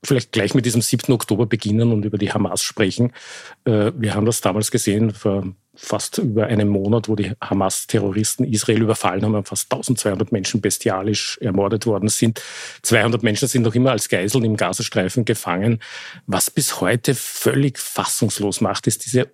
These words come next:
unglaubliche barbarische Art und Weise, wie diese Menschen ermordet worden sind, Frauen, Kinder, Babys.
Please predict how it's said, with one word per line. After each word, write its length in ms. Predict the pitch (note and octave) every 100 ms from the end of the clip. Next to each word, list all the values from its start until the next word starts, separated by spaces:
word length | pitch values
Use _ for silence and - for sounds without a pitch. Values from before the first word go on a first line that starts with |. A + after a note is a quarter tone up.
| -
unglaubliche 800 | C3 C#3+ C3+ B2 G#2+ A2+ A#2 A2+
barbarische 840 | - G#2 - F#2+ G2 G#2+ A2 -
Art 260 | - G2+ -
und 140 | G#2+
Weise, 320 | G2 G#2 G#2
wie 40 | G#2
diese 240 | G#2 G#2
Menschen 300 | G2+ G2+ -
ermordet 460 | A2 G2+ G2 A2 -
worden 160 | G#2+
sind, 260 | F#2+ G#2+ G#2
Frauen, 560 | - G#2+ G#2+ G#2 G#2 G2
Kinder, 480 | - A2+ G#2+ G#2
Babys. 640 | F#2+ - F#2+ A2+ A#2 A#2